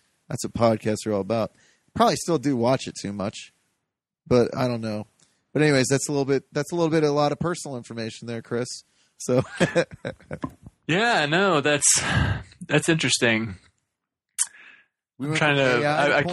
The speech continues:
Speaker 1: porno.
Speaker 2: imagine. I'm,
Speaker 1: We went
Speaker 2: I'm,
Speaker 1: to
Speaker 2: I'm trying
Speaker 1: A I
Speaker 2: to
Speaker 1: to
Speaker 2: imagine
Speaker 1: porno.
Speaker 2: the, uh, the life of,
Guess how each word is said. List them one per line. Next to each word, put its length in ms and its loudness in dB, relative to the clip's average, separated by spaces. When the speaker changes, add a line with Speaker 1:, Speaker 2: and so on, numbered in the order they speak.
Speaker 1:
porno. 40 2
Speaker 2:
imagine. 640 -2
I'm, 140 -2
Speaker 1:
We 60 0
went 60 2
Speaker 2:
I'm, 80 2
Speaker 1:
to 60 0
Speaker 2:
I'm 80 0
trying 140 2
Speaker 1:
A 20 0
I 40 0
Speaker 2:
to 60 2
Speaker 1:
to 60 2
Speaker 2:
imagine 480 0
Speaker 1:
porno. 40 2
Speaker 2:
the, 180 4
uh, 200 4
the 180 0
life 320 0
of, 160 -8